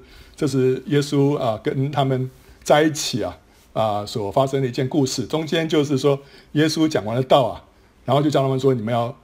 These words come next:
开到水深之处，要下网打鱼。”好，彼得和同伴整夜劳力，并没有打着什么。这是意味什么？这意味着说，我们如果没有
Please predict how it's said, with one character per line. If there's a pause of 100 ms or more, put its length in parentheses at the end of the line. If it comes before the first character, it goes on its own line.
(200)
开
到
水
深
之
处，
要
下
网 (180)
打
鱼。” (840)
好，
彼
得
和
同
伴
整
夜
劳
力，
并
没
有
打
着
什
么。 (320)
这
是
意
味
什
么？
这
意
味
着
说，
我
们
如
果
没
有